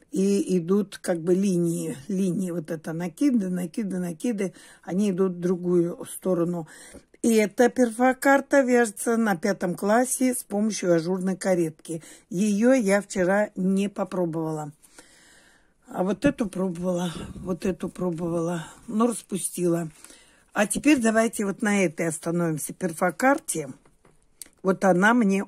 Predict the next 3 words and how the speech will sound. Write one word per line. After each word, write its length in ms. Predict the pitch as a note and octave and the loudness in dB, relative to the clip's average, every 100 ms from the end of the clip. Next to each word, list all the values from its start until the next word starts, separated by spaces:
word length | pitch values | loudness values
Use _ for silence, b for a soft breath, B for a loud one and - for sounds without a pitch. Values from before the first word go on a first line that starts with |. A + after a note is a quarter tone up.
| - | 0
очень-очень 920 | F#3+ F3 D#3+ - E3 E3 D3+ - D#3+ | 6 6 6 0 -4 -6 -8 -10 -10
понравилась. 1120 | - F#3 E3+ D#3+ D3+ D3 E3 G3 A#3+ - - _ _ b b b b b b b b _ _ - _ | -4 -2 0 -2 -4 -4 -2 -2 -2 -4 -12 _ _ b b b b b b b b _ _ -20 _
Как 280 | A3+ B3 B3 | 0 0 -2